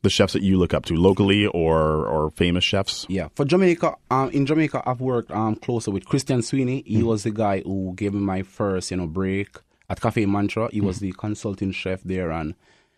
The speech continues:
Speaker 2: I worked closer with him. And then I would say internationally, I look up to, um, Gordon Ramsay.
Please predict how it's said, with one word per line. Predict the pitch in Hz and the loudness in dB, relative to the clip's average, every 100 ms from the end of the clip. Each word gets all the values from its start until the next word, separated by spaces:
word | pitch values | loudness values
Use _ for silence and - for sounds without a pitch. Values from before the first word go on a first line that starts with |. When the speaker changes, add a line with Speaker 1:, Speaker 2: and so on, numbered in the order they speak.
| _ - | _ 0
Speaker 2:
I | |
worked | 104 104 - | 2 2 2
closer | 117 107 | 0 0
with | 117 120 | 0 2
him. | 110 110 | 2 2
And | 104 110 | 2 2
then | 104 101 - _ - - _ - - | 0 -4 -8 _ -20 -20 _ -20 -6
I | 165 | -2
would | 208 | 2
say | |
internationally, | 165 170 143 127 131 123 - | 4 4 2 2 0 -2 0
I | 113 117 113 113 110 104 | 0 2 2 0 -4 -6
look | 101 139 - - | 0 0 2 0
up | 143 - | 0 0
to, | 123 113 | 0 2
um, | 104 101 95 98 _ _ _ _ _ _ _ _ _ _ - _ _ _ _ _ _ _ - | 2 0 -4 -8 _ _ _ _ _ _ _ _ _ _ -18 _ _ _ _ _ _ _ -2
Gordon | - 123 113 | 4 6 6
Ramsay. | 92 87 80 82 | 4 2 -2 -6